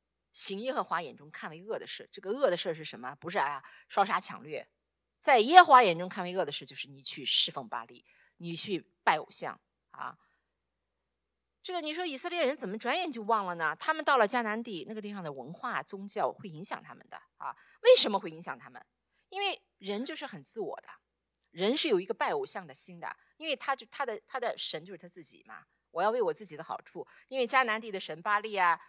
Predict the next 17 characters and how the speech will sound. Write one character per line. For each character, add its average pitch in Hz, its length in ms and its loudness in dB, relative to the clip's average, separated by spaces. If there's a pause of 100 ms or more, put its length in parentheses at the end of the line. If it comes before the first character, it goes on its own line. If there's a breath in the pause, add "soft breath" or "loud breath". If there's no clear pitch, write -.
(120)
他 - 160 0
们 262 80 -4
就 247 100 -4
是 240 140 -8
弄 214 180 -8
这 196 80 -14
个 160 140 -6
管 156 180 -4
风 254 200 -4
雨、 156 240 -10
丰 247 180 -8
收 247 140 2
五 208 160 -2
谷 190 120 -8
丰 220 200 -12
登 214 180 -8
的 160 160 0